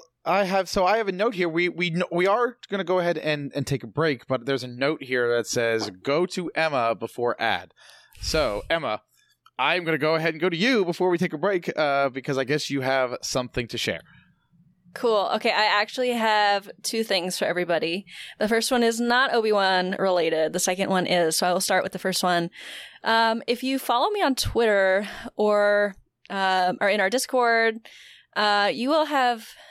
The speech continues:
Speaker 2: you know, you might, you might have seen that I did a little something over the weekend, something big. Um, I got a tattoo, a Star Wars tattoo.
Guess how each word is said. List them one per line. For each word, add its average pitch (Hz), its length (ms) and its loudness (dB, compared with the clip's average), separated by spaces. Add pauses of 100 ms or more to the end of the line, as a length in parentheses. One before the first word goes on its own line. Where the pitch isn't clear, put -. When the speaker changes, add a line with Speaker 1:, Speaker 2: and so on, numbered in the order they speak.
(160)
Speaker 2:
you - 140 -2
know, 170 80 2
you 233 140 2
might, 302 200 2
you 302 120 -2
might 359 80 2
have - 100 0
seen 202 460 0
that 196 100 4
I 202 80 2
did 226 180 0
a 220 60 2
little 190 160 2
something 185 680 -4
over 202 180 0
the 190 100 0
weekend, 170 540 -2
something 196 340 -2
big. 180 460 0 (640)
Um, 208 560 2
I 220 160 2
got 262 380 2
a 196 440 2
tattoo, 214 560 0
a 190 120 0
Star 247 200 0
Wars 220 200 2
tattoo. 180 600 0